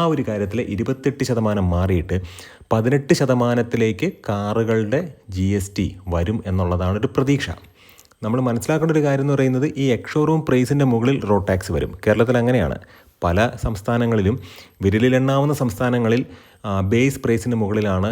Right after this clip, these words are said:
റോഡ് ടാക്സ് ഈടാക്കുന്നത്. പക്ഷേ കേരളത്തിൽ ഉൾപ്പെടെ മിക്കവാറും എല്ലാ സംസ്ഥാനങ്ങളിലും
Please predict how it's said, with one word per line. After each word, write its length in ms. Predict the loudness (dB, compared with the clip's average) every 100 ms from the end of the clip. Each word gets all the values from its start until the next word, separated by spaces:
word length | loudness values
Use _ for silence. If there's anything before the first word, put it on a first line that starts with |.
| -4 -2
റോഡ് 200 | -2 0
ടാക്സ് 260 | -2 -2 -4
ഈടാക്കുന്നത്. 560 | -4 -4 -6 -8 -10 -10 -14 -20 -8
പക്ഷേ 180 | -6 -4 -2
കേരളത്തിൽ 360 | 0 -2 -2 0
ഉൾപ്പെടെ 300 | 0 0 0
മിക്കവാറും 480 | -2 -2 2 2 2
എല്ലാ 200 | 2 0
സംസ്ഥാനങ്ങളിലും 600 | 0 -2 -2 0 0 -2